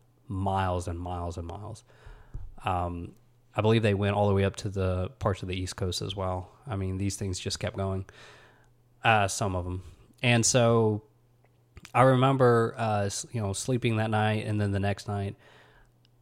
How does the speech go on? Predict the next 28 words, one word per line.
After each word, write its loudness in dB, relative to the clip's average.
it 0
was 2
bothering -4
me -6
so -2
much -2
that, -2
that -4
I 0
couldn't -2
help 0
them -2
in 0
a 0
way 2
that -2
I -6
wanted -4
to -6
help -10
them. -12
Um, -6
that 0
I, 2
it, -12
it's -4
not 0
the, 2